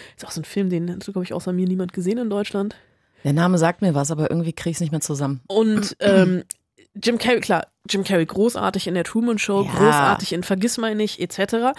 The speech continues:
Speaker 1: Aber der ging mir irgendwie relativ, also in meiner, in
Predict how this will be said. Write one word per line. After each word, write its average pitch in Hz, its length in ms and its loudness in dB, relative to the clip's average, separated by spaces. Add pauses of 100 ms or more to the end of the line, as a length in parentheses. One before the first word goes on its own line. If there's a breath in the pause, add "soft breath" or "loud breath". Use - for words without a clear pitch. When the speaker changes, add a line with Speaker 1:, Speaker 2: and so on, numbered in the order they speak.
(460 loud breath)
Speaker 1:
Aber 233 460 2 (220)
der 214 120 0
ging 220 240 4
mir 240 180 4
irgendwie 214 440 2
relativ, 208 580 0
also 190 160 2
in 196 80 4
meiner, 190 380 4
in 180 400 -8